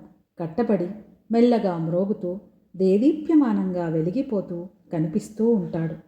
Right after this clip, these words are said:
ఆ సువర్ణ ఘంట పేరు మణి. అది కంఠాన ధరించి ఉంది కాబట్టి ఆయనకి మణికంఠ అన్న పేరు వచ్చిందని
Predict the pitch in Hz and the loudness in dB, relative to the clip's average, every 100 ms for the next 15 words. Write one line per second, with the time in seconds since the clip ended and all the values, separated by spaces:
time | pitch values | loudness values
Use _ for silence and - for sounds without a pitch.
0 | _ _ _ _ 196 180 165 175 185 190 | _ _ _ _ -4 -4 -4 0 2 2
1 | 175 170 175 165 175 190 277 - - _ | 0 -2 -4 -4 -2 0 -2 -6 -14 _
2 | 185 185 175 - - _ _ 185 185 - | -6 -4 -4 -6 -16 _ _ -4 -4 -2
3 | 180 190 240 277 254 180 214 277 302 240 | -2 0 2 4 4 2 2 2 0 0
4 | 185 180 165 165 165 180 202 - _ _ | -2 -4 -6 -6 -6 -6 -8 -10 _ _
5 | - 185 175 170 165 208 - - - - | -8 -6 -4 -6 -4 -4 -4 -14 -16 -2
6 | 170 254 277 254 220 214 147 - - 185 | 2 2 2 2 2 -2 -4 -10 -8 -6
7 | 175 170 175 262 214 170 - 175 165 165 | -6 -2 0 2 0 -2 -6 -4 -2 -2
8 | 214 | -4